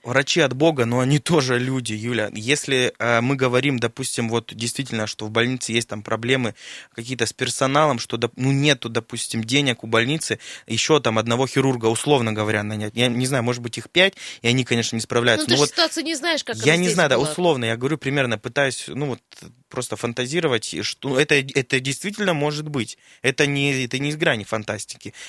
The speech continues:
Speaker 1: Это ситуации, которые абсолютно, э,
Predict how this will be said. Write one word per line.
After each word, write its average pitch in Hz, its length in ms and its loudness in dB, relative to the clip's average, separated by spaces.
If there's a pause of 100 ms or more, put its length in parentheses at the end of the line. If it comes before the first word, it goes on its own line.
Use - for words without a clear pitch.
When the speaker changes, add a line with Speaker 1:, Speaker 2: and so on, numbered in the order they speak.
(100)
Speaker 1:
Это 120 400 2
ситуации, 120 540 -4
которые 110 440 -2
абсолютно, 120 560 -2 (260)
э, 104 480 -2